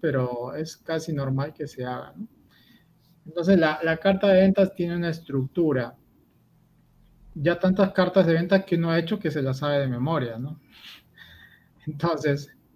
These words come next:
la carta de ventas, eh, normalmente tiene un título, un título atractivo.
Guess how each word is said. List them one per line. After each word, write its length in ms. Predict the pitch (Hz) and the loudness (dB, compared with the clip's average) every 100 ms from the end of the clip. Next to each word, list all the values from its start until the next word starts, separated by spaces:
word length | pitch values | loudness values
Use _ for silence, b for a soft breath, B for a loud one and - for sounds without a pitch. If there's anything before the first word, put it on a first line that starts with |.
| - | -12
la 200 | 143 135 | -6 -2
carta 340 | 165 165 180 | -2 0 0
de 120 | 160 151 | 2 2
ventas, 640 | 160 160 160 165 165 - - | 0 -2 0 0 -4 -14 -8
eh, 260 | 139 131 127 | -4 -2 -2
normalmente 600 | 139 147 156 160 156 147 | -4 -4 -2 -2 -2 -2
tiene 260 | 156 151 | -4 -4
un 120 | 147 | -6
título, 680 | 139 165 - 139 156 190 233 _ _ | -4 -6 -2 0 0 -2 -6 _ _
un 120 | 143 | -8
título 760 | 139 143 151 139 131 123 123 131 - | -6 -4 -2 0 0 -2 -8 -12 -12
atractivo. 800 | 127 127 120 - 143 135 170 | -12 -10 -12 -10 -4 -2 -4